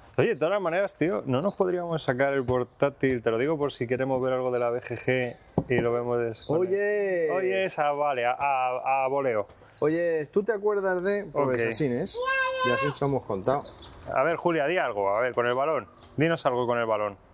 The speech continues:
Speaker 2: Mi hija va a contribuir al podcast.
Speaker 1: Como
Speaker 2: Tiene,
Speaker 1: sonido ambiental.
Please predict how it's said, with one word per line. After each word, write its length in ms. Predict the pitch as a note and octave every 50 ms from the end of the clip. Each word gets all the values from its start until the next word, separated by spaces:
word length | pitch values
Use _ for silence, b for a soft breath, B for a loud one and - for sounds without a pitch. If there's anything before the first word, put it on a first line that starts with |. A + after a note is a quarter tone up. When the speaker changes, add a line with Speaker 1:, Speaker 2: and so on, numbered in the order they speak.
| - - - - - - - - - - - - - - - -
Speaker 2:
Mi 140 | A#2+ B2 C3+
hija 180 | C3 - D3
va 100 | C#3+ C#3
a 40 | C3+
contribuir 480 | C3+ C3+ B2+ B2 C3 B2+ C3 B2+ B2+ B2
al 480 | B2 A#2+ A#2+ A#2 A#2+ A#2 A#2 A#2 A2+
podcast. 480 | - C#3 C#3+ C#3+ - F3 F3 F3 - -
Speaker 1:
Como 240 | - C3+ B2 A#2+ A#2
Speaker 2:
Tiene, 80 | B2+
Speaker 1:
sonido 220 | B2 A#2+ C3+ D3 C#3+
ambiental. 360 | B2 A#2+ G#2+ F#2 F2+ F2